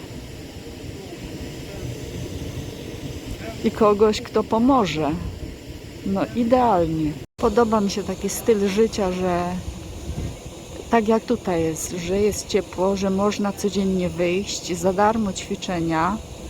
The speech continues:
Pełno jest wolontariuszy, którzy to robią. I taki zdrowy styl życia, nie tylko siedzenie po kawiarniach, wieczorami obżeranie się, bo to samo chyba można robić wieczorem.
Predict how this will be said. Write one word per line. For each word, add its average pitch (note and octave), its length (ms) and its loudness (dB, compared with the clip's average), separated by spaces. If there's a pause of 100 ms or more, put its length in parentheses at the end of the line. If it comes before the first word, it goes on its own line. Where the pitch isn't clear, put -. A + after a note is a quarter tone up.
(460)
Pełno G3+ 320 4
jest F#3+ 180 2
wolontariuszy, G3 1080 2
którzy F3+ 800 2 (640)
to G#3+ 140 8
robią. F#3 640 6 (1900)
I - 80 2
taki A#3 460 2 (380)
zdrowy B3 560 6
styl B3+ 400 2
życia, C4+ 380 0
nie A#3 200 4
tylko A#3 220 0
siedzenie G#3 500 2
po F#3+ 160 0
kawiarniach, F#3 1000 2
wieczorami F#3 600 0
obżeranie F3 600 -2
się, - 160 -4
bo F#3+ 140 -2
to F#3 140 -2
samo G3 380 2
chyba F#3 420 2 (540)
można G#3 320 2
robić G3+ 320 2
wieczorem. G3 760 0